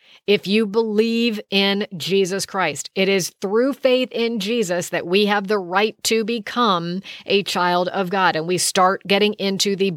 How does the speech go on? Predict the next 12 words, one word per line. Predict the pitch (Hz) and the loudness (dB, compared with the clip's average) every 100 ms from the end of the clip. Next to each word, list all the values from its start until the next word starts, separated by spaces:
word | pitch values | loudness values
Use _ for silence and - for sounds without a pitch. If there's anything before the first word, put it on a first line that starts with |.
| 143 _ | -8 _
getting | 190 185 190 156 | 2 2 2 0
born | 185 190 190 196 | 0 0 0 -2
again | 190 165 175 175 175 - | -4 0 0 0 -4 -10
process. | - 180 180 170 156 - - - _ _ _ _ _ - - | -6 -2 0 -2 -6 -10 -12 -14 _ _ _ _ _ -20 -6
However, | 214 214 220 220 202 185 185 _ _ _ _ _ - _ - | 0 2 4 2 2 0 -2 _ _ _ _ _ -20 _ -4
unbelievers, | 208 226 233 240 - 208 226 233 233 208 151 - - _ 180 | 2 2 2 -2 -2 0 2 2 0 -2 -2 -6 -12 _ -4
do | 175 226 | 0 0
not | 226 233 233 202 | 2 0 -2 -2
be | 240 240 | 0 0
haughty | - 226 226 240 220 180 160 _ _ _ - | 0 0 2 2 0 -2 -6 _ _ _ -4
against | 190 185 180 - - | 0 2 0 -2 -6
them. | 170 151 147 | -6 -6 -14